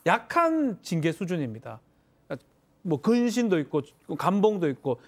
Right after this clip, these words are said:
예컨대 정직도 있다면 견책이라는 거는 그냥,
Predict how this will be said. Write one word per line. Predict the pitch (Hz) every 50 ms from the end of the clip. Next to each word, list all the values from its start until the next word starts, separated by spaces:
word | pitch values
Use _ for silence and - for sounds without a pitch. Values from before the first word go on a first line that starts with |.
| _ _ 151
예컨대 | 156 - 196 175 156
정직도 | - 170 185 214 202 190 - -
있다면 | 127 120 - 127 135 170 170 143 - _ _ _ -
견책이라는 | 208 226 240 233 269 262 240 214 196 180 175
거는 | 180 190 208
그냥, | 220 247 247 214